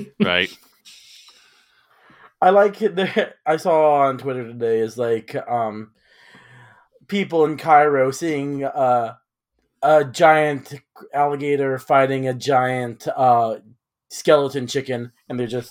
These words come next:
Speaker 3: shrug and go on with their day. <laughs>
Speaker 1: Yeah. Well, when you consider what's been happening
Speaker 3: <laughs> What's
Speaker 1: there
Speaker 3: hap-
Speaker 1: over, like,
Speaker 3: Yeah.
Speaker 1: the past, what, two days,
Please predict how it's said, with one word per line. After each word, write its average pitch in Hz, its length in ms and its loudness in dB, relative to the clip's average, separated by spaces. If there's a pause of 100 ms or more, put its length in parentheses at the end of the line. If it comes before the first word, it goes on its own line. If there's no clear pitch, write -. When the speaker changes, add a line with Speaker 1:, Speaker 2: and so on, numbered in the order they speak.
(180)
Speaker 3:
shrug 127 500 0
and 135 160 -6
go 135 120 2
on 131 160 4
with 127 100 -4
their 127 120 -2
day. 123 300 -4 (380)
<laughs> 208 420 -6 (1600)
Speaker 1:
Yeah. 220 140 -4 (260)
Well, 285 140 2
when 247 140 4
you 240 100 2
consider 247 420 0
what's 156 360 -2 (180)
been 175 140 2
happening 170 540 -2
Speaker 3:
<laughs> - 0 -
What's - 180 -6
Speaker 1:
there 123 240 4
Speaker 3:
hap- 233 200 0 (340)
Speaker 1:
over, 180 240 6
like, 175 120 6
Speaker 3:
Yeah. 185 80 2
Speaker 1:
the 175 60 0
past, 170 420 -4
what, 135 280 -2
two 147 200 -6
days, 139 500 0